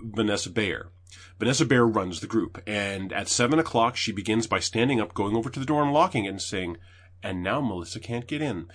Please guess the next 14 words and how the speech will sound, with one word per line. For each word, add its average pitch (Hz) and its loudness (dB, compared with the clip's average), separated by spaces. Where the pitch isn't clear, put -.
And 127 4
then 143 6
immediately 156 10
Min-, 123 6
Melissa 127 2
<laughs> - -2
arrives 139 10
from 202 2
outside - 8
and 151 0
begins 135 -4
hitting 117 -4
the 117 -8
glass. 131 4